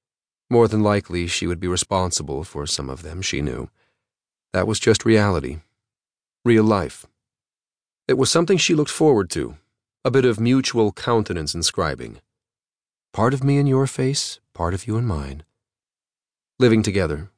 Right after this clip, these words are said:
growing together, wife, husband, and eventually, children. Smooth visage and all, Jacob leaned a little closer and kissed her. "Morning,"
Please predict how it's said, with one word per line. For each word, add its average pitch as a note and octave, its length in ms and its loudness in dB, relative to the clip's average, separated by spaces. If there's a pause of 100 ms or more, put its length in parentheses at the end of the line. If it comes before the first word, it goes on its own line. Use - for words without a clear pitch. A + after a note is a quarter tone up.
growing E2 420 2 (240)
together, D#2 420 -6 (480)
wife, F#2+ 460 0 (300)
husband, F#2 500 -2 (100)
and F2 160 -2
eventually, G#2+ 560 -2 (640)
children. F#2 460 2 (1000)
Smooth C#3 460 4
visage G#2 460 2
and G2+ 180 0
all, D2+ 380 0 (400)
Jacob G2+ 420 0
leaned F#2 400 -2
a F2 60 -4
little E2+ 180 -2
closer E2 580 -2
and D#2+ 200 -6
kissed - 300 -4
her. C#2 200 -8 (880)
"Morning," D3 360 4